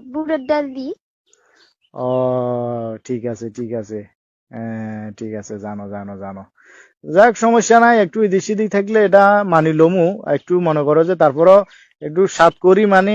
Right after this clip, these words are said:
Speaker 2: বালা করি রান্ধার চেষ্টা করবা। ওই, উম, একটু বালা লাগে না আরই, হোয়াট টোয়াট নইলে খাইবারলা মন চায় না, বুঝো না, ঘরেতে চিল্লা চিল্লি করি। তখন নতুন বউ আনবো, নতুন বিয়া শাদী করবো, এখন বউও যদি মনে করো যে মস্করা রান্না করে, তরকারি বা তরকারি সোয়াদ নয়,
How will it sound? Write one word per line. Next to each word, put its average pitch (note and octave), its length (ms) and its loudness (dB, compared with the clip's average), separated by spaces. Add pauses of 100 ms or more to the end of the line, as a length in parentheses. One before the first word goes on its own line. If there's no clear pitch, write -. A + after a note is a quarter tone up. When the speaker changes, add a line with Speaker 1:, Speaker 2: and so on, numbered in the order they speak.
Speaker 2:
বালা E3+ 280 6
করি F#3+ 200 2
রান্ধার F#3 320 4
চেষ্টা F3 320 0
করবা। E3 300 4 (680)
ওই, C#3+ 200 -8 (140)
উম, D3 240 -14 (280)
একটু - 240 -8
বালা D3+ 280 6
লাগে F3 240 6
না F#3+ 140 6
আরই, G#3 220 4
হোয়াট C#3+ 260 2
টোয়াট D#3 200 4
নইলে E3 300 -2
খাইবারলা D#3 360 2
মন D3 160 -4
চায় D#3+ 180 -2
না, D3 80 -2
বুঝো C3 240 -6
না, E3 80 -4
ঘরেতে C#3 340 -2
চিল্লা C#3+ 240 -4
চিল্লি B2+ 220 -4
করি। C3 220 -4 (360)
তখন D3+ 240 2
নতুন D3+ 340 0
বউ C#3 120 2
আনবো, C#3+ 240 0
নতুন C#3 320 -6
বিয়া C#3+ 140 0
শাদী D#3+ 200 -2
করবো, D3 240 -2
এখন D#3 140 -4
বউও D3 260 4
যদি F3+ 200 0
মনে E3 240 0
করো D3 180 2
যে E3 100 -2
মস্করা C#3+ 360 0
রান্না C#3 260 2
করে, D#3 240 2 (420)
তরকারি D3 300 4 (320)
বা D3 160 0
তরকারি D3 340 2
সোয়াদ D3 240 4
নয়, D3 300 4